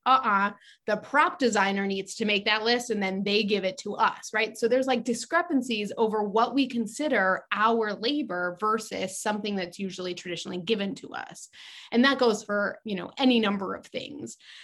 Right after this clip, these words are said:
And so for me in this pursuit, it's really the goal is to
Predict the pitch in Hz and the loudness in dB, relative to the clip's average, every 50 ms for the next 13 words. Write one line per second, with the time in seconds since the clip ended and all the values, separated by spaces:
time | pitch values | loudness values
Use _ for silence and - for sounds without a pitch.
0 | - - 226 233 233 233 233 - - 262 240 226 226 - 262 240 240 277 339 359 | -8 0 4 6 6 6 4 4 2 4 4 2 2 2 2 4 6 6 8 8
1 | 339 294 247 240 220 202 196 - - 247 226 - - - - 403 403 349 254 240 | 6 6 4 2 0 -2 -6 -8 -8 -8 -8 -8 -10 -4 -2 -2 0 0 0 0
2 | 220 208 202 - - - - 240 240 240 233 226 - - - - - - _ _ | -2 -2 -4 -8 -6 -2 2 4 4 4 4 2 -2 -10 -16 -16 -18 -20 _ _
3 | _ _ _ _ _ _ _ _ _ _ _ _ _ _ _ _ - - _ _ | _ _ _ _ _ _ _ _ _ _ _ _ _ _ _ _ -20 -20 _ _
4 | _ _ _ - 247 311 - _ 285 262 220 302 370 370 349 311 269 226 240 208 | _ _ _ -10 -10 -10 -6 _ -4 0 2 4 4 4 4 4 4 2 2 0
5 | 190 - 247 240 254 269 269 247 226 214 202 202 196 - - - - 240 220 202 | 0 2 4 6 8 8 8 8 6 4 2 0 -2 -4 -8 -4 -2 0 0 0
6 | 190 | -2